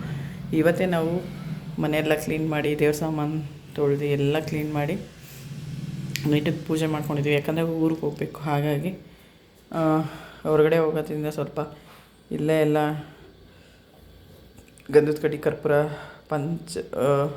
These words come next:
ಬತ್ತಿದೆಲ್ಲ ಇಡೋದ್ರಿಂದ ಸ್ವಲ್ಪ ಅವಾಯ್ಡ್ ಆಗುತ್ತೆ. ಯಾಕಂದರೆ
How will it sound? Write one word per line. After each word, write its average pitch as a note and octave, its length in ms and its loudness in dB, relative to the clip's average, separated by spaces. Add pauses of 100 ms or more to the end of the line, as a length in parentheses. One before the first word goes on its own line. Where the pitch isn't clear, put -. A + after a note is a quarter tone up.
(1080)
ಬತ್ತಿದೆಲ್ಲ D3 480 0
ಇಡೋದ್ರಿಂದ D3 540 2 (100)
ಸ್ವಲ್ಪ D3+ 260 -4 (760)
ಅವಾಯ್ಡ್ D3 280 4
ಆಗುತ್ತೆ. C#3+ 300 -4
ಯಾಕಂದರೆ D3+ 280 -2